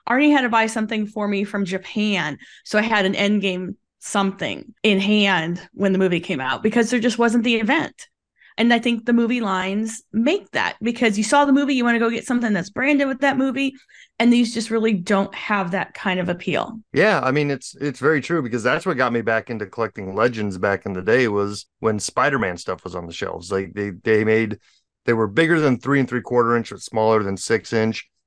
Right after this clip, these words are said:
Speaker 2: but they were all branded Spider-Man. Like, you couldn't walk through a toy aisle without seeing all these Spider-Man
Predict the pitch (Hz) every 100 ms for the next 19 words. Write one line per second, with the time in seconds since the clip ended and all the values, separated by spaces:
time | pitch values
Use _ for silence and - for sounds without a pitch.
0 | _ 131 143 156 156 151 151 143 143 143
1 | 127 - 123 120 113 98 82 87 _ -
2 | 104 90 113 - - 147 123 120 113 127
3 | 110 117 107 95 92 92 98 - 113 98
4 | 95 113 110 107 - - _ - - 160
5 | 156 143 135 131 131 127